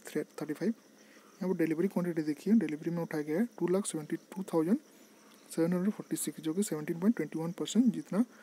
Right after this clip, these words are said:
quantity आज बाय हुआ है, वहाँ से delivery में सेवनटीन परसेंट उठाया गया है माल। तो इसका चलो जानते हैं, इसका technical analysis करेंगे आज, ठीक है, technical analysis,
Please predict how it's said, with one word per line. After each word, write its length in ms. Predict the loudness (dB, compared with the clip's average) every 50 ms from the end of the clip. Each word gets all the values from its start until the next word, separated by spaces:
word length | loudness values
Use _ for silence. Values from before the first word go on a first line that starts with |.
| -20 -20 -18 -12
quantity 340 | -10 -8 -6 -4 0 2 2
आज 280 | 2 0 -2 -6 -8 -10 -6
बाय 200 | -4 -2 -2 -2 -2
हुआ 200 | -4 -2 0 2
है, 60 | 2
वहाँ 200 | 2 0 -2 -4
से 200 | -2 2 2 0 0
delivery 360 | -2 -6 -6 -6 -4 -4 -2 0
में 140 | 2 2
सेवनटीन 340 | 0 0 -2 -4 -4 -6 -6
परसेंट 300 | -6 -4 -2 0 2 2 2
उठाया 220 | 0 -2 -4 -6
गया 140 | -4 -2 0
है 60 | 0
माल। 200 | 0 0 -2 -8 -10 -14 -20 -20 -20 -20 -20 -20 -20 -20 -20 -20 -20 -10 -2 2
तो 100 | 2 2
इसका 340 | 2 2 0 0 0 0 -2 -4 -8 -8 -6
चलो 200 | -2 0 0 2
जानते 360 | 0 -2 -6 -6 -2 2 6
हैं, 120 | 6 6 4 2 -6 -18 -14 -10
इसका 160 | -6 -6 -4
technical 380 | -4 -4 -4 -6 -4 -2 -2
analysis 360 | 0 0 0 -2 -6 -6 -8 -6
करेंगे 300 | -6 -6 -4 -4 -4 -4
आज, 200 | -4 -6 -8 -16 -20 -20 -20 -20 -20 -20 -20 -20 -20 -20 -20 -20 -8 -2
ठीक 120 | 0 0
है, 80 | 0 0 -4 -10
technical 280 | -12 -10 -10 -8 -8 -6
analysis, 400 | -6 -6 -6 -6 -6 -6 -8